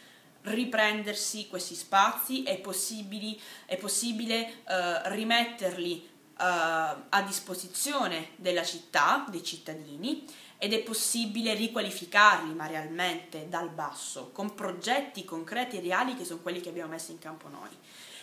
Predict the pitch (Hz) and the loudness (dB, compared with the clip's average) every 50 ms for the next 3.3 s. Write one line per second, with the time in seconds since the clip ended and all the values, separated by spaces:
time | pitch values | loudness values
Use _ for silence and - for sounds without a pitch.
0 | - - - _ - - - 262 262 254 370 349 311 240 220 196 - 165 160 156 | -20 -20 -20 _ -18 -8 -2 0 2 4 6 6 6 6 6 4 4 4 2 2
1 | 156 156 156 156 151 147 147 - - - 151 143 143 - - - - - - - | 2 2 2 2 2 0 -2 -6 -12 -12 -12 -12 -12 -14 -20 -20 -20 -20 -20 -20
2 | - - - 175 165 160 156 - - - - 175 180 175 147 - - - - - | -6 2 4 4 4 4 0 -2 -4 -2 2 4 4 4 4 2 -6 -8 -8 -4
3 | - 139 135 131 - | 0 0 0 0 -4